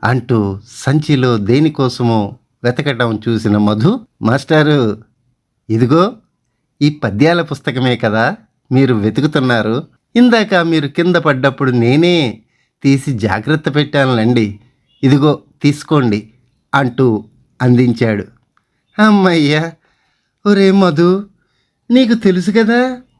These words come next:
దువ్వూరి రామిరెడ్డి గారి ఈ పద్యాలే నా జీవితానికి అర్థం పరమార్థం నేర్పాయి.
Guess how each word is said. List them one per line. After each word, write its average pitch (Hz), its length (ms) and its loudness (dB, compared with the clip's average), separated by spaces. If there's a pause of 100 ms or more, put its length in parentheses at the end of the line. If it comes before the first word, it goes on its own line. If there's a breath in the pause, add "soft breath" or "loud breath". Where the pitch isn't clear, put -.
(480)
దువ్వూరి 240 500 4
రామిరెడ్డి 170 760 0
గారి 151 360 0 (260 loud breath)
ఈ 165 120 2
పద్యాలే 131 1000 0 (320)
నా 135 140 2
జీవితానికి 127 960 -2 (260 loud breath)
అర్థం 117 520 -2
పరమార్థం 117 880 0
నేర్పాయి. 117 640 0